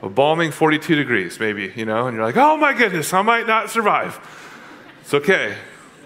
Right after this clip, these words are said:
The sun's coming out. Give it an hour. We'll be back up to ninety the rest of the week. We'll be okay. We'll survive. But the warmth of his righteousness, that's the only way we're in Christ. That's the only way we get in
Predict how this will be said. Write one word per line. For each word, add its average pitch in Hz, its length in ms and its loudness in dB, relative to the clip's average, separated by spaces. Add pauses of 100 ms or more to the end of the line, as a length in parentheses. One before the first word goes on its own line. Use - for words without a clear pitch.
(280)
The 117 80 -2
sun's 147 300 -2
coming 160 260 -2
out. 131 220 -2
Give 123 160 0
it 147 40 2
an 165 80 0
hour. 139 300 0
We'll 131 140 0
be 127 100 0
back 123 240 0
up 127 120 -4
to 131 100 -6
ninety 113 320 -2
the 104 80 0
rest 107 160 -2
of - 60 -12
the 113 60 -4
week. 107 240 -6 (280)
We'll 107 80 -2
be 117 80 2
okay. 120 360 0
We'll 117 120 -4
survive. 113 500 0 (1120)
But 175 160 2
the 196 100 6
warmth 185 600 4
of 156 80 2
his 160 180 2
righteousness, 147 1040 -2 (140)
that's 180 240 0
the 190 160 2
only 185 420 4
way 165 300 4
we're 156 260 4
in 143 440 -2 (1300)
Christ. 147 360 0
That's 147 160 2
the 175 100 2
only 180 180 4
way 185 120 6
we 165 120 2
get 156 280 2
in 160 420 0